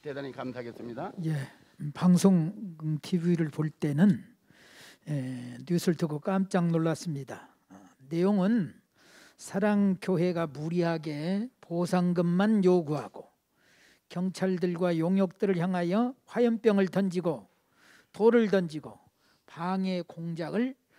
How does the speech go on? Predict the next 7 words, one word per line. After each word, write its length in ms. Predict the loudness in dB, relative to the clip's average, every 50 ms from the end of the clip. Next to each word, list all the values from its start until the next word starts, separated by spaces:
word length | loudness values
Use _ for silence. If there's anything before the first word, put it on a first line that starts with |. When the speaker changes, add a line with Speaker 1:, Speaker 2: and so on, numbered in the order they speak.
| _ -20 -20 _ _
Speaker 2:
예, 200 | -10 -8 -8 -8
먼저 440 | -8 -8 -4 -2 0 0 2 2 2
했다는 460 | 2 2 0 0 -2 -2 0 -2 -4
거예요. 400 | -4 -4 -4 -4 -6 -8 -10 -16 -20 _ _ _ _ _ _ _
그래서 480 | -10 -6 -4 -4 0 2 2 4 4 2
오늘 300 | 0 -2 -2 -2 0 0
현장에 800 | 0 -2 -2 0 2 2 2 2 0 0 0 0 -2 -4 -8